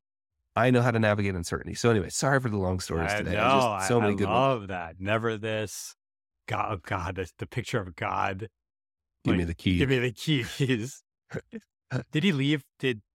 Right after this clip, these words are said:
Speaker 2: did he leave the church or he just stopped?
Speaker 1: Yeah, he, I
Speaker 2: Oh.
Speaker 1: don't know all the details behind it.
Speaker 2: Yeah.
Speaker 1: There's a lot been written on. I've just loved his stuff since the
Speaker 2: Yeah,
Speaker 1: church is my,
Speaker 2: since the
Speaker 1: like,
Speaker 2: church.
Speaker 1: his Everything is Spiritual book is amazing. And
Speaker 2: Oh, cool.
Speaker 1: yeah, a, a lot of his, uh, his, his talk, you would love the way he,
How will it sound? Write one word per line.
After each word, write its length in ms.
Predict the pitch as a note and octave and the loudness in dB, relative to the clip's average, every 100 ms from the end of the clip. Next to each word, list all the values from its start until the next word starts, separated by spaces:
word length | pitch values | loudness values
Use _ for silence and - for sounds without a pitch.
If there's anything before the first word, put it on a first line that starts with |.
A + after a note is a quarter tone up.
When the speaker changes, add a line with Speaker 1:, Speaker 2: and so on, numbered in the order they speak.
| _ | _
Speaker 2:
did 120 | B2 | -4
he 120 | C3 G#2+ | -2 0
leave 360 | G2 G#2+ A#2+ | 0 -2 -2
the 100 | E3 | -4
church 360 | - F3+ A3 - | 0 0 0 0
or 80 | A2+ | -2
he 160 | G#2+ | -4
just 240 | F#2 F#2+ - | -6 -8 -8
stopped? 380 | - G2 F2+ C3 | -4 -2 -2 -2
Speaker 1:
Yeah, 160 | A2+ | -2
he, 240 | C#3 B2+ G#2+ | -2 0 0
I 120 | C3 | 0
Speaker 2:
Oh. 20 | |
Speaker 1:
don't 160 | D3 C#3 | 0 2
know 340 | C3 A#2+ A2+ | 6 6 6
all 160 | G#2 A2 | 4 4
the 80 | G2 | 2
details 320 | G#2+ A2+ G#2 | 0 0 0
behind 300 | G#2+ G#2+ G2 | 0 0 2
it. 40 | |
Speaker 2:
Yeah. 40 | G2+ | 0
Speaker 1:
There's 140 | F#2+ | 0
a 60 | F#2 | 0
lot 280 | F2+ F2+ - | 2 2 2
been 160 | G2+ | 0
written 180 | F#2 F#2+ | 0 0
on. 100 | F#2+ | 0
I've 140 | F#2+ B2 | 0 0
just 160 | B2+ | 0
loved 240 | A#2+ G#2 G#2 | 2 2 0
his 180 | G2+ - | -4 -4
stuff 260 | - G#2 | -4 -4
since 480 | - - A2+ G#2+ - | -4 -4 -2 -2 -2
the 100 | - | -4
Speaker 2:
Yeah, 60 | E3 | 0
Speaker 1:
church 300 | D#3+ C3+ - | -2 -2 -6
is 200 | A2+ F#2+ | -8 -6
my, 100 | G2+ | -2
Speaker 2:
since 140 | G#2 - | -2 -2
the 80 | |
Speaker 1:
like, 80 | G2 | -2
Speaker 2:
church. 120 | F2+ | -2
Speaker 1:
his 140 | G#2 G2 | -4 -4
Everything 400 | - B2 A#2+ B2 | -2 -2 -2 -2
is 100 | G2 | -4
Spiritual 460 | - G#2 G2+ - A2 | -4 -2 -2 0 0
book 280 | A2+ G#2+ G2 | 0 0 -4
is 100 | F#2 | -4
amazing. 600 | F2 F2 F2+ F#2+ F#2 F2 | -2 0 0 0 0 -2
And 220 | E2 D#2 - | -4 -8 -4
Speaker 2:
Oh, 140 | G#2 | -4
cool. 440 | - - - A2+ F#2+ | -4 -14 -10 -8 -6
Speaker 1:
yeah, 340 | F#2+ E2+ D#2+ D#2+ | -2 -2 -2 -4
a, 200 | G#2+ G#2+ | -4 -2
a 60 | G2+ | -2
lot 240 | G#2+ G#2+ | 2 2
of 60 | F#2+ | 0
his, 200 | F2+ F#2 | -4 -6
uh, 40 | E2+ | -8
his, 300 | A2+ C#3+ C3 - | -2 0 -2 -4
his 220 | D3 D#3 | -2 -2
talk, 400 | - C3 G#2 G2 | -2 0 0 0
you 120 | C3 | -4
would 120 | A#2+ G2+ | -4 -4
love 560 | G2+ G2+ F#2 F2 E2+ _ _ _ _ _ G#2+ | -4 -2 -4 -6 -12 _ _ _ _ _ -6
the 80 | |
way 240 | G2+ G#2 G#2 | 0 0 0
he, 140 | G#2 | -4